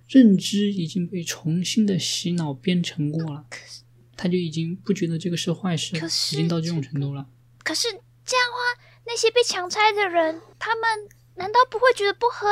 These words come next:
Speaker 2: 理吗？就，这根本不合理啊！
Speaker 1: 因为之前
Speaker 2: 天哪。
Speaker 1: 北京最开始驱赶低端人口嘛，
Speaker 2: 嗯，
Speaker 1: 然后呢，
Speaker 2: 对。
Speaker 1: 后来又驱赶中端人口，现在这些人就是中端人口。
Speaker 2: 嗯。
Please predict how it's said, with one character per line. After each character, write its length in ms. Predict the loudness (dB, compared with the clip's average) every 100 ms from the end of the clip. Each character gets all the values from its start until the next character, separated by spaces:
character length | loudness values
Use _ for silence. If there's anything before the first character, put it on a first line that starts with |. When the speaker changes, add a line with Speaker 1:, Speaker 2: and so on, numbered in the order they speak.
| 4 4
Speaker 2:
理 100 | 0
吗？ 360 | 0 0 0 -2 -12 -20 -12
就， 100 | -4 -2 -4 _ _
这 140 | -6 0
根 120 | 2 2
本 80 | 0
不 100 | -2
合 200 | 2 2
理 260 | 2 2 4
啊！ 320 | 4 2 -2 _ 0
Speaker 1:
因 140 | 6 6
为 120 | 6
之 160 | 0 -6
前 180 | -4
Speaker 2:
天 160 | 0 0
哪。 280 | 0 -2 -4
Speaker 1:
北 180 | 2 2
京 480 | 4 0 0 0 -4 -2
最 120 | -2
开 200 | 2 0
始 160 | 0
驱 240 | -4 -4 -2
赶 200 | 0 0
低 160 | 2
端 200 | 2 2
人 140 | 0 -2
口 160 | -4 -4
嘛， 220 | -6 -8 -14 _ -20 -10
Speaker 2:
嗯， 80 | 2
Speaker 1:
然 120 | 4
后 100 | 4
呢， 120 | 4
Speaker 2:
对。 100 | 2 0
Speaker 1:
后 120 | 2 2
来 120 | 2
又 140 | -2
驱 280 | -2 -2 0
赶 280 | 2 0 0 -8 -4
中 280 | 6 8 8
端 180 | 6
人 180 | 4 2
口， 300 | 0 -4 -8 -10
现 240 | 0 2
在 100 | 4
这 140 | 2 2
些 60 |
人 100 | 0
就 60 | 0
是 120 | -2
中 240 | 0 2 4
端 200 | 4 2
人 160 | 2
口。 120 | 0 -4
Speaker 2:
嗯。 140 | -18